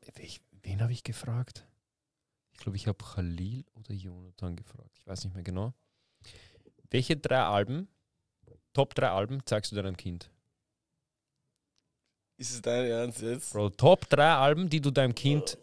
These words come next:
Speaker 1: so, „Hör das, du Juxel.“
Speaker 2: Persönlich meine?
Speaker 1: Deine Persön-, wo du sagst, das war, das wird diesem Kind, er muss, wenn er das ma-, wenn er, wenn ich ihm das zeig, dann wird er verstehen,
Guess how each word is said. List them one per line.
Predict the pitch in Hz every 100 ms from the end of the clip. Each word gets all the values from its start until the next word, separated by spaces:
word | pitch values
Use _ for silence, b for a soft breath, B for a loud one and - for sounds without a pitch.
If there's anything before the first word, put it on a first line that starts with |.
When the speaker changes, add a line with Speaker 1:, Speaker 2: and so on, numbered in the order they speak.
| -
Speaker 1:
so, | - 117 113 -
„Hör | - 107 117
das, | 95 - - -
du | - -
Juxel.“ | 113 - - 98 110 B B _ _ _ _ _ _ _ _ - B B B B _ _ _ _
Speaker 2:
Persönlich | - 123 127 135 131
meine? | 110 107 156 156 _ _
Speaker 1:
Deine | 104 107
Persön-, | - 101 -
wo | 135 170
du |
sagst, | 170 175 - -
das | 147 175 -
war, | 165 165 - _ _ _ _ _ _
das | - 151 160
wird | 160 - _
diesem | 151 151 151 143
Kind, | - 147 147 - - _ _ _ _ _ _ _ _ _ _ _ _ _ -
er | 131
muss, | 165 170 -
wenn | 147
er | 147
das | 185 190
ma-, | 170 151
wenn | 151 160
er, | -
wenn | 151 156
ich |
ihm | 165
das | 175 196
zeig, | - 160 196 247 _ _ _ _ _ _ _ _ _ _ _ _ _ _ -
dann | 135 151
wird | 147
er | 147
verstehen, | 131 117 110 104 92